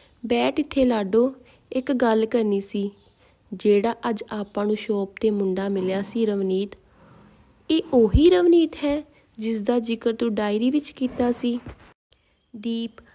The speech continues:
ਅੱਖਾਂ ਨੂੰ ਝੁਕਾਉਂਦਿਆਂ ਹੋਇਆਂ, "ਹਾਂਜੀ ਵੀਰ ਜੀ, ਪਰ ਹੁਣ ਇਹ ਗੱਲਾਂ ਕਰਨ ਦਾ ਕੋਈ ਫਾਇਦਾ ਨਹੀਂ ਵੀਰ ਜੀ। ਹੁਣ ਤੇ ਮੈਂ ਆਪਣੇ ਹਰਮਨ ਨੂੰ ਵਧੀਆ ਪਰਵਰਿਸ਼ ਦੇਣਾ ਚਾਹੁੰਦੀ ਹਾਂ, ਕਿਸੇ ਵੀ ਬੀਤੇ ਸਮੇਂ ਨੂੰ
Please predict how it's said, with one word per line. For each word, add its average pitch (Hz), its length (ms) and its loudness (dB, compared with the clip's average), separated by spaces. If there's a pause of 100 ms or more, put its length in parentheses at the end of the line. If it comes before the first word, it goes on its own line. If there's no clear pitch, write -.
(220)
ਅੱਖਾਂ 330 360 -6
ਨੂੰ 330 160 -2
ਝੁਕਾਉਂਦਿਆਂ 277 640 -4
ਹੋਇਆਂ, 220 380 -4 (380)
"ਹਾਂਜੀ 233 520 -2
ਵੀਰ 226 240 0
ਜੀ, 240 300 -4 (560)
ਪਰ 339 180 0
ਹੁਣ 320 260 -2 (240)
ਇਹ 277 200 -2
ਗੱਲਾਂ 262 340 -2
ਕਰਨ 240 340 -2
ਦਾ 240 180 -4 (380)
ਕੋਈ 262 280 0
ਫਾਇਦਾ 233 480 -2
ਨਹੀਂ 220 200 -2
ਵੀਰ 208 280 0
ਜੀ। 247 260 -2 (680)
ਹੁਣ 247 260 0
ਤੇ 240 180 -2
ਮੈਂ 233 240 -2
ਆਪਣੇ 220 320 -2
ਹਰਮਨ 247 460 -2
ਨੂੰ 233 200 -2 (420)
ਵਧੀਆ 311 440 0
ਪਰਵਰਿਸ਼ 240 560 -2
ਦੇਣਾ 214 300 -2
ਚਾਹੁੰਦੀ 208 440 -2
ਹਾਂ, 208 120 -4 (480)
ਕਿਸੇ 240 400 -2
ਵੀ 240 160 0
ਬੀਤੇ 226 420 -2
ਸਮੇਂ 220 360 -2
ਨੂੰ 220 180 -2